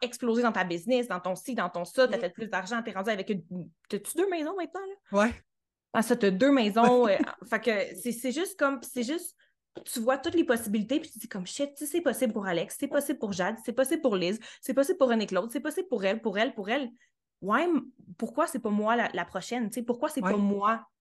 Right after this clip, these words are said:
Speaker 1: Fait que c'est pour ça que j'aime tellement ça, genre, vous écouter. So, keep going.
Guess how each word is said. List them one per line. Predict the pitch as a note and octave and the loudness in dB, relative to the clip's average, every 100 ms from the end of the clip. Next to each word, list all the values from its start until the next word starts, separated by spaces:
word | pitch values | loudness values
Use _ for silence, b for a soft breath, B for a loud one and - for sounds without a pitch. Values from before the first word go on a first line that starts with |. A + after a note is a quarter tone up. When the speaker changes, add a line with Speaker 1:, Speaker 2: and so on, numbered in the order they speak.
| _ b b - | _ b b -4
Speaker 1:
Fait | F#3+ | -4
que | - _ | -4 _
c'est | - - | -18 -10
pour | - G3+ | -8 -4
ça | C#4+ | 0
que | A3+ | 0
j'aime | F#3+ | 0
tellement | - B3+ A3 | 2 4 6
ça, | F#3 A3 A3+ A3 | 2 0 -2 -2
genre, | G3+ | -4
vous | F#3+ F#3+ | -4 -6
écouter. | F3+ - A3 A3+ | -8 -6 -4 -2
So, | A3+ F#3+ - - | 0 0 -2 -6
keep | C#4 G#3 | -2 0
going. | G3+ G#3 F3 D#3+ | 0 0 -2 -2